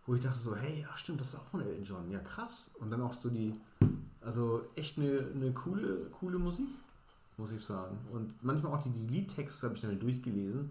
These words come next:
oder die Titel. Ich sag, „Was soll das denn für ein Lied sein?“ Dann klickst du das Lied an und dann geht das los. „Ach,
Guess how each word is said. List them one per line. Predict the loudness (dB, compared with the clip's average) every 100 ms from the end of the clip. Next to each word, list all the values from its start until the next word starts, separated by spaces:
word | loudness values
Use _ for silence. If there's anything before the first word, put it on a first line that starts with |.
| -6
oder | -6
die | -4 -6
Titel. | -4 -2 0 0
Ich | -2
sag, | -8 -14 -20 -20 -20 -20 -12
„Was | -8
soll | -4
das | -2 -2
denn | -4
für | -2
ein |
Lied | -2 -2
sein?“ | -6
Dann | -6
klickst | -6 -6 -4
du |
das | -2
Lied | -2 -2
an | -4 -6 -10 -18 -20 -20 -6
und | -2
dann | 0
geht | 2
das | 2 2
los. | 0 -2 -4
„Ach, | -8